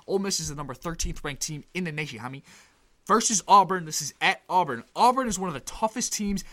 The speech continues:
at home to play. We saw Georgia struggle. They only won by a touchdown. They almost lost that game outright. On the other side, we saw Ole Miss. They've been struggling on the road. They're not gonna handle this team like they think they will. Give me Auburn plus six and a half for the second official pick.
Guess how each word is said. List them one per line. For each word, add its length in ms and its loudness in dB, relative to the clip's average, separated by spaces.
at 180 4
home 240 -6
to 100 -10
play. 200 -6
We 120 -10
saw 240 -2
Georgia 340 -6
struggle. 380 -6
They 120 -2
only 200 -4
won 160 -6
by 120 0
a 40 0
touchdown. 400 -8
They 80 -12
almost 260 -12
lost 220 -8
that 160 -8
game 200 -6
outright. 320 -8
On 80 -14
the 80 -8
other 160 -4
side, 300 -4
we 80 -6
saw 300 2
Ole 160 -2
Miss. 340 -6
They've 340 -4
been 140 -2
struggling 540 -2
on 200 0
the 80 -2
road. 340 0
They're 260 0
not 200 4
gonna 160 0
handle 260 -2
this 140 -4
team 280 -6
like 260 -6
they 120 -4
think 200 -12
they 120 -6
will. 340 -8
Give 120 -4
me 160 -6
Auburn 400 0
plus 320 -6
six 180 -6
and 120 -8
a 20 -8
half 320 -6
for 120 -14
the 60 -10
second 280 -8
official 260 -14
pick. 260 -12